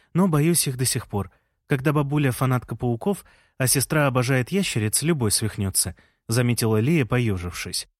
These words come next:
"В детстве я подкармливала ящерок, которые сбегали к нам в дом на террасу", улыбнулась Елена. "А Лея всегда их боялась. Она вообще всех боится. Кстати, тут живут попугаи. Они милые, но иногда очень громко кричат.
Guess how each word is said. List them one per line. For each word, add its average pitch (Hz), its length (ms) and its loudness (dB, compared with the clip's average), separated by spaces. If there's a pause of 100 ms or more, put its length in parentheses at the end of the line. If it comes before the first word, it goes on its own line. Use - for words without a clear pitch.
(640)
"В 180 140 0
детстве 175 400 -2
я 165 140 0
подкармливала 202 680 2
ящерок, 175 520 0
которые 170 420 0
сбегали 156 420 0
к - 80 -8
нам 147 220 0
в 127 80 -6
дом 196 240 0
на 127 100 0
террасу", 117 560 -2 (240)
улыбнулась 117 580 0
Елена. 101 400 -2 (320)
"А 165 120 4
Лея 214 240 2
всегда 151 280 0
их 147 120 -2
боялась. 98 480 -2 (300)
Она 240 160 2
вообще 247 280 0
всех 104 220 -2
боится. 104 460 -2 (280)
Кстати, 208 520 0
тут 214 180 -2
живут 180 300 0
попугаи. 110 540 -2 (220)
Они 214 240 2
милые, 214 400 4
но 208 160 2
иногда 190 360 2
очень 196 220 0
громко 185 280 0
кричат. - 480 -4